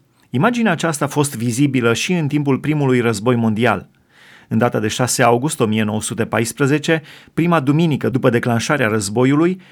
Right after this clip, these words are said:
Kaiserul german s-a adresat poporului german într-o proclamație spunând:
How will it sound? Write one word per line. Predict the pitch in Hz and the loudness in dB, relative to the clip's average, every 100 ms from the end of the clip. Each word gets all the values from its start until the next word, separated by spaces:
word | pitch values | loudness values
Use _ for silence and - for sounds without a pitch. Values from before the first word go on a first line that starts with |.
| - | -14
Kaiserul | - 175 156 156 147 147 | -2 2 4 4 4 2
german | 131 147 147 123 | 2 2 2 0
s-a | 98 120 | 0 -4
adresat | 107 98 110 139 139 | -4 -4 -2 -4 -2
poporului | 131 - 131 131 127 | -4 0 0 2 0
german | 104 120 123 147 | 2 0 0 -2
într-o | 156 127 | -2 -4
proclamație | 127 123 123 113 127 139 147 | -2 -2 0 0 0 0 -2
spunând: | 143 - 135 131 98 | -2 -2 0 2 0